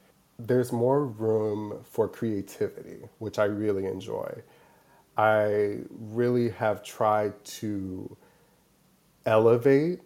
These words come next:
things and have more fun, unlike editorial, where it's just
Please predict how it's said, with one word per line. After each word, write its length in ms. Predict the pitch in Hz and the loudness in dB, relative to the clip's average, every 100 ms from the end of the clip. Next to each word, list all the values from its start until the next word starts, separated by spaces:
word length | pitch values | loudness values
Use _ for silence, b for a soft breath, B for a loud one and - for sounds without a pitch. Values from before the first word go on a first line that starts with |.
| _ _ _ | _ _ _
things 580 | 143 139 143 156 165 - - | 4 6 4 0 -4 -8 0
and 160 | 117 | 0
have 380 | 117 - 110 107 | 0 0 0 0
more 260 | 113 104 107 | -2 -2 -4
fun, 680 | - - 104 104 139 175 185 b b _ _ _ - | -4 0 2 2 0 -4 -12 b b _ _ _ 4
unlike 500 | 120 135 135 123 - | 4 6 4 2 0
editorial, 760 | 113 107 - 107 101 107 107 | 0 0 -2 -2 0 0 -2
where 300 | 104 101 98 | -2 -2 -2
it's 340 | 98 95 - - | -4 -6 -10 -12
just 580 | - 101 95 95 - | -2 0 0 -4 -12